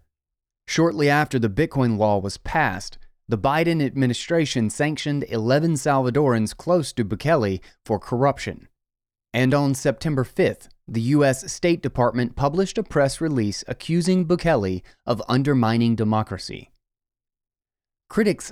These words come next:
say that Bukele will use Bitcoin as a tool to fight back against U S sanctions.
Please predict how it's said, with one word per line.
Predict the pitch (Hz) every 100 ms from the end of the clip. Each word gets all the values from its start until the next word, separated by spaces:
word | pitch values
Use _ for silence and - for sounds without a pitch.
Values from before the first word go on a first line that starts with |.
| -
say | - 139 113
that | 104 104
Bukele | 117 135 147 156
will | 139
use | 110 117 165 127
Bitcoin | 101 127 - 120 120
as | 104
a | 107
tool | - 139 139 123
to | 104
fight | - 135 131 87
back | 113 95 -
against | 104 104 - 120
U | 110
S | 107
sanctions. | - 131 120 - 95 -